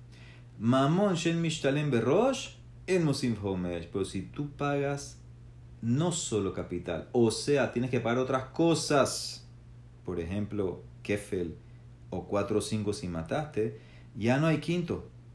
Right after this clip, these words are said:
Ya no hay quinto. ¿Qué significa? El, según Rabbi Yaakov, la persona del Shomer este está Hayab, eh, al doble y al quinto,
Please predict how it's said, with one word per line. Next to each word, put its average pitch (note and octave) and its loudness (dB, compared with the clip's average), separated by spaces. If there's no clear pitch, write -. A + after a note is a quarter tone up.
Ya A#2 -2
no D3 0
hay D3+ -2
quinto. F3 -2
¿Qué B2+ 0
significa? A#2+ -2
El, B2 2
según C#3 2
Rabbi D3 4
Yaakov, G2+ 2
la G#2 -6
persona C3 -4
del B2+ -2
Shomer A#2 -2
este C3+ -2
está A#2 -4
Hayab, G2 -2
eh, F#2+ 2
al F2 -4
doble A2+ 2
y G#2 0
al F#2 -2
quinto, G#2+ -4